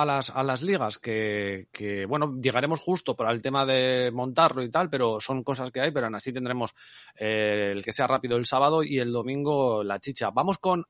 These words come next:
Alemania, que es el que tiene, como siempre, en sus horarios, eh, más indicados para el sábado, ¿no? Tenemos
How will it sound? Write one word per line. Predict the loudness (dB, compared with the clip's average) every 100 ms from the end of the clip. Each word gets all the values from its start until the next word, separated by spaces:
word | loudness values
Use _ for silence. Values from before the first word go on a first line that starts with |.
| 0
Alemania, | 0 2 0 0 -2 -6 -18 -8
que | -4
es | -2 -2
el | -4
que | -4
tiene, | -2 -2
como | -2 -2
siempre, | -2 -2 -2 0 0
en | -2
sus | -4 -2
horarios, | 2 2 2 0 0 -2
eh, | -2 -2 -2 -4
más | -4 -4 -4 -4
indicados | -4 -2 -2
para | 0 0
el | 0
sábado, | 2 2 2 2 -2
¿no? | -4
Tenemos | -4 -4 -4